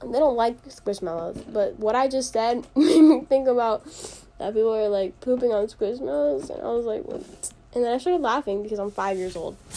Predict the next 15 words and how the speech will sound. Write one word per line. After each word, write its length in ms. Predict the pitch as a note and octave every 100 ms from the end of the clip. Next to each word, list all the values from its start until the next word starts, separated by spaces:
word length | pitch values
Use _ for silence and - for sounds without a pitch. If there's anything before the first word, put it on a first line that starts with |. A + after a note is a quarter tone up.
| - - - - - -
Anyway, 340 | D4 A#3 A3+ - - - -
let 100 | F4+
me 60 | C5+
find 240 | - A3 G#3+
it, 120 | F#3+
'cause 100 | -
I 60 | C#4+
don't 120 | F4+
know 60 |
where 160 | B3 G3
it 100 | F#3
is. 100 | - - -
Here 100 | A3+
it 120 | F3+
is. 120 | F#3+